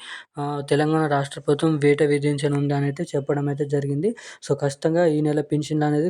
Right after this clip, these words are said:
చాలా మంది కట్ కాబోతున్నాయి అని అయితే ప్రభుత్వం నుంచి న్యూస్ అయితే రావడం అయితే జరిగింది. So, మీరైతే పింఛన్ డబ్బులు ఎవరైతే బ్యాంక్ అకౌంట్‌లో పొందుతున్నారో, so, ఖచ్చితంగా మీరైతే బ్యాంక్ అకౌంట్లు ఖచ్చితంగా లైన్గా ఐదు రోజులు సెప్టెంబర్ మూడు తేదీ దాకానైతే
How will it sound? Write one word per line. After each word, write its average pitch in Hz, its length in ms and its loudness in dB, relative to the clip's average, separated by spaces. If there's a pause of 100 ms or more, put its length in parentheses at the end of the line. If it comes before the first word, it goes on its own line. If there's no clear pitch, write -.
చాలా 147 280 2
మంది 147 220 0
కట్ 143 280 -2
కాబోతున్నాయి 143 580 0
అని 139 100 0
అయితే 143 200 0 (360)
ప్రభుత్వం 147 500 -4
నుంచి 147 320 -4
న్యూస్ 147 280 0
అయితే 143 200 2
రావడం 143 340 0
అయితే 143 200 -2
జరిగింది. 139 440 -2 (360)
So, - 220 0
మీరైతే 151 460 2
పింఛన్ 151 400 0
డబ్బులు 147 260 2
ఎవరైతే 147 340 2
బ్యాంక్ 143 360 -2
అకౌంట్‌లో 147 320 0
పొందుతున్నారో, 143 640 0 (320)
so, - 140 -16
ఖచ్చితంగా 151 540 0 (360)
మీరైతే 147 360 -2
బ్యాంక్ 147 320 0
అకౌంట్లు 151 300 -2
ఖచ్చితంగా 147 520 0
లైన్గా 147 420 4
ఐదు 147 180 4
రోజులు 147 380 4 (340)
సెప్టెంబర్ 156 580 2 (220)
మూడు 147 300 4
తేదీ 147 340 4
దాకానైతే 143 640 0